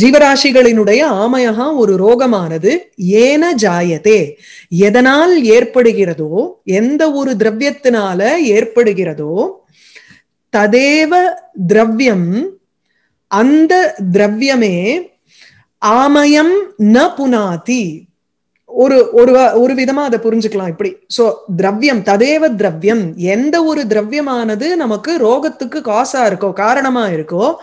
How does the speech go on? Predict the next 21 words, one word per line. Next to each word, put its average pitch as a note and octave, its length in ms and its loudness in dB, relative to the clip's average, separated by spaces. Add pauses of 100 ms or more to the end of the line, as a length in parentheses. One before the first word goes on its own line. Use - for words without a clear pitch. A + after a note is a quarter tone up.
(280)
அதே B3+ 500 -2
திரவியமானது G#3+ 920 -2 (280)
ரோகத்தை D4 480 2
போக்க D4+ 340 -2
முடியாது. A3 720 -2
ஆமயம் B3 440 -4 (100)
ந A3+ 180 -4
புனாதி, G3 720 -6
purify D#4 440 0
பண்ண A3 180 -2
முடியாதுங்கிறார். F#3 680 0 (100)
பவித்திரமாக்க A#3+ 580 0
முடியாதுன்னா, A3 360 4
அந்த E4 260 2
ஆமயத்தை B3 440 0
போக்க D4 340 -2
முடியாதுன்னு G#3+ 500 2
அர்த்தம். - 300 -8 (560)
அதே A3 680 4 (180)
ததேவ D#4 640 4 (280)
திரவியம், G3+ 800 0